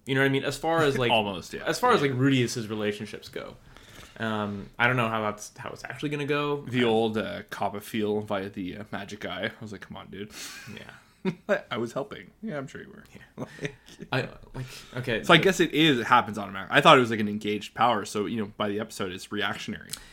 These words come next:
Speaker 1: Yeah,
Speaker 2: right?
Speaker 1: maybe he just learns to, like,
Speaker 2: Yeah.
Speaker 1: you know,
Speaker 2: It's
Speaker 1: live with it auto-enabled. I don't, like Superman. I don't know.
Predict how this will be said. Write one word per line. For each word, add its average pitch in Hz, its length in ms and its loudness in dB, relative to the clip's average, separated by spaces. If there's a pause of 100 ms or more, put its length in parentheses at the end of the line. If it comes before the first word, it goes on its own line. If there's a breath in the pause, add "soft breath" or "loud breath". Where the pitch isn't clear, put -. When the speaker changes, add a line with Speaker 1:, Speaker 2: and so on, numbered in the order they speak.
(140 loud breath)
Speaker 1:
Yeah, 165 300 0
Speaker 2:
right? 135 120 -12
Speaker 1:
maybe 160 220 -2
he 269 100 4
just 214 160 0
learns 139 600 -2
to, - 120 -4
like, 123 460 -2 (800)
Speaker 2:
Yeah. 107 280 0 (340)
Speaker 1:
you 139 140 -4
know, 135 160 2
Speaker 2:
It's 127 100 -2
Speaker 1:
live 123 280 -2
with 143 180 -4
it 143 260 -2 (260)
auto-enabled. 135 880 -4 (140)
I 123 140 -4
don't, 117 120 -8
like 117 140 -4
Superman. 135 580 -6
I - 120 -10
don't 107 120 -8
know. 110 140 -12